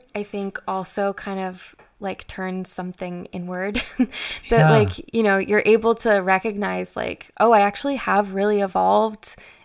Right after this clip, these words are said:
Speaker 1: as an artist and I'm more able to say what I wanted to say or achieve the, like, kind of, like, creative vision that I had that I didn't know that I was reaching for at the time. Um, so, like, being able to bring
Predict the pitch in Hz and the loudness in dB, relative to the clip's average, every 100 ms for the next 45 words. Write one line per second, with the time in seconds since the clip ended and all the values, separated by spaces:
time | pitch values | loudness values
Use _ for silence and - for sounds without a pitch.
0 | - - 202 196 - 190 196 190 - 196 | -6 0 0 0 0 0 0 -2 -2 -2
1 | 190 190 196 - 190 196 196 190 180 - | 0 0 0 0 0 2 0 0 -4 -2
2 | 180 190 196 196 190 185 185 185 180 175 | 2 2 4 4 2 2 0 -4 -6 -6
3 | 190 180 175 185 185 - - - 196 190 | -4 -4 -2 -2 -6 -10 -16 -2 0 2
4 | - 190 190 196 185 - - - 69 69 | 0 0 0 0 -2 0 0 2 0 0
5 | - _ - 214 202 214 202 - - _ | -4 _ -4 -2 2 4 2 0 -20 _
6 | - - 202 196 175 190 196 185 185 180 | -8 0 2 2 -2 -4 -2 -4 -2 0
7 | 180 180 - 175 175 196 220 - - - | 0 -2 -4 0 4 4 4 -2 -14 -4
8 | 208 202 196 196 190 190 190 185 185 190 | 2 2 2 -2 -2 -2 -2 -4 -6 -6
9 | 190 170 190 190 190 - 208 - - - | -6 -8 -8 -6 -6 -4 -2 -2 -4 -4
10 | 185 202 - 220 226 - - - - - | -4 -2 -2 -2 -4 -6 -20 -20 -20 -4
11 | 208 190 - - 226 _ _ - 339 220 | -2 -2 -2 -6 -8 _ _ -10 -2 0
12 | 196 190 220 214 214 208 202 185 190 185 | 0 0 -2 0 0 0 -4 -2 -4 -4
13 | 185 | -6